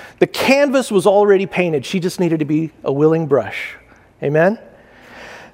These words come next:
I, I have, guys, I've seen with my own eyes over the years that God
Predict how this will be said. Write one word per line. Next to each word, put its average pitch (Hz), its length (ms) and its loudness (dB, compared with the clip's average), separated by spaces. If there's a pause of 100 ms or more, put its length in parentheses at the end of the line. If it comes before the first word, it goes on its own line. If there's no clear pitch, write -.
I, 190 180 -2
I 175 140 0
have, 175 420 -4
guys, 170 240 0
I've 160 140 2
seen 202 240 2
with 190 140 0
my 165 120 4
own 170 140 2
eyes 151 240 2
over 151 100 -2
the 156 80 -2
years 151 240 2
that 139 200 -6
God 165 420 0